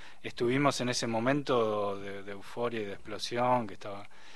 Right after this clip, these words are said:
muchísimas bandas nuevas, bueno, La Fierro, viste, había mucho tango electrónico.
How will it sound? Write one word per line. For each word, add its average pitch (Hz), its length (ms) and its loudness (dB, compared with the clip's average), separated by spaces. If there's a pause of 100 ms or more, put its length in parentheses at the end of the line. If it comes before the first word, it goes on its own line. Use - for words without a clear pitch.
(420)
muchísimas 110 600 -4
bandas 110 260 0
nuevas, 113 600 2
bueno, 98 300 -6
La 92 100 -8
Fierro, 117 720 -2
viste, 104 220 -10
había 104 200 -6
mucho 110 280 -6
tango 107 220 -6
electrónico. 107 800 -6